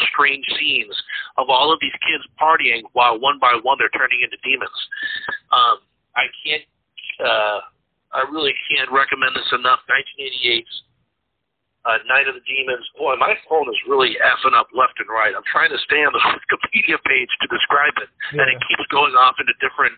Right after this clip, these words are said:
Speaker 1: uh, websites. But anyway, nineteen eighty-eight, Night, Night of the Demons.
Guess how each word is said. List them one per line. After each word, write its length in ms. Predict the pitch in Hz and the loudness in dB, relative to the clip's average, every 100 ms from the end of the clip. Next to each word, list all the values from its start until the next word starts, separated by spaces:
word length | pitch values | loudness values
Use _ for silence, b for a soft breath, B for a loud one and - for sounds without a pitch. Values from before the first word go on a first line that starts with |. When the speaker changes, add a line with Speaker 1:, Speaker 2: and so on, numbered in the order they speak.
| _ 107 | _ -2
Speaker 1:
uh, 140 | 101 | 0
websites. 480 | 123 127 - 98 95 - | 0 -2 0 0 -2 -4
But 120 | 104 B B - | -6 B B -2
anyway, 300 | 180 156 117 - - | 0 2 0 -2 -2
nineteen 300 | 180 185 180 | 0 0 -2
eighty-eight, 380 | 156 147 139 - | 0 0 0 0
Night, 180 | 139 151 _ | -2 -2 _
Night 160 | 139 147 | -4 -4
of 80 | 139 | -6
the 100 | 135 | -8
Demons. 400 | 135 131 131 | -8 -6 -8